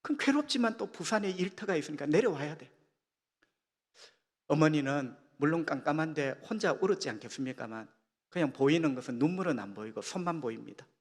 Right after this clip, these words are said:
가라고. 그리고 때로,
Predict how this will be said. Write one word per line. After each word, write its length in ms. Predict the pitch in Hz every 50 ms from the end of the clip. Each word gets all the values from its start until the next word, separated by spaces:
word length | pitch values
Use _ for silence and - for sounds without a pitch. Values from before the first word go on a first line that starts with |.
| _ _ _
가라고. 400 | _ - 120 117 - - _ - _ _ _ _ _ _ _ _ _ _ _ _ _ _ _ _ _ _ _ _ _ _ _ _ _ _ _ _ _ _ _ _ _ _ _ _ _ _ _ _ _ _ _ _ - _ _ - - - - - _ _ _ _ _ _ _ _
그리고 260 | - - 302 277 -
때로, 340 | - - 262 277 - 262 220